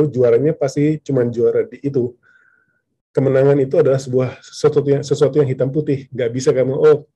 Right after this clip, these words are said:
saya nggak menang sih, saya juga nggak kalah." Nggak mungkin. Kalau kamu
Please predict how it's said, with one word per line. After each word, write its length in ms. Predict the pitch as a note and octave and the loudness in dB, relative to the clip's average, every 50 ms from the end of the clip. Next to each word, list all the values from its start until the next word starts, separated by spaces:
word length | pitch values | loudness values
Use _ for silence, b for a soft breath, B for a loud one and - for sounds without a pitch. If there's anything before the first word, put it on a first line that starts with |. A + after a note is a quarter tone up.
| _ b b b b b b b | _ b b b b b b b
saya 400 | b - - A#2 B2 C3 D3 D#3+ | b -12 -4 0 2 2 4 4
nggak 220 | E3 D#3 B2+ B2 - | 2 2 0 0 -4
menang 320 | A#2 B2 C3 D3 D#3 D3+ D3 | -4 -2 0 0 0 0 0
sih, 240 | C3 B2+ C3+ C#3+ | 0 0 0 0
saya 160 | C#3+ C#3+ C3 A#2+ | 0 0 -2 -2
juga 160 | A2 A2+ A#2 A2+ | -2 -2 -2 -2
nggak 100 | G#2+ - | -4 -2
kalah." 400 | A#2+ C3+ C#3 B2+ A#2 A#2+ A#2 - - A#2+ | 0 0 2 2 0 -2 -4 -6 -10 -10
Nggak 140 | A2+ G#2 A2+ | -8 -6 -4
mungkin. 280 | C3+ D#3+ E3+ D3+ C3+ B2 | -4 -4 -2 -2 -4 -2
Kalau 160 | A#2 B2+ B2+ | -2 -4 -4
kamu 160 | A#2 C3+ C3 | -2 -2 -2